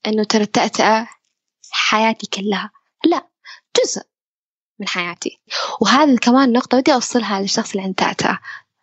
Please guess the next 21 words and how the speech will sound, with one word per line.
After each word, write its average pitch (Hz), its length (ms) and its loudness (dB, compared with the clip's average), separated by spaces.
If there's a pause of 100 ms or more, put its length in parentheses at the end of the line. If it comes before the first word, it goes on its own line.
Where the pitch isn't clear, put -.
(240)
ترى 220 120 2
التأتأة - 1400 -4 (100)
مش - 440 0 (120)
حياتك 202 520 0
كلها، 196 340 -4 (300)
التأتأة 269 480 0
جزء - 280 2 (100)
بسيط 233 320 2 (120)
من، 202 280 -2
من 208 80 2
حياتك. 190 540 -2 (540)
حلو؟ 220 320 2 (320)
كل 330 180 4
ما، 262 240 2 (460)
يعني، 208 140 2
تعامل 285 340 4
معها 285 240 2
زي 294 200 2
معاملة 254 360 0 (100)
ال-، 220 160 -2 (360)
البالون، 202 360 0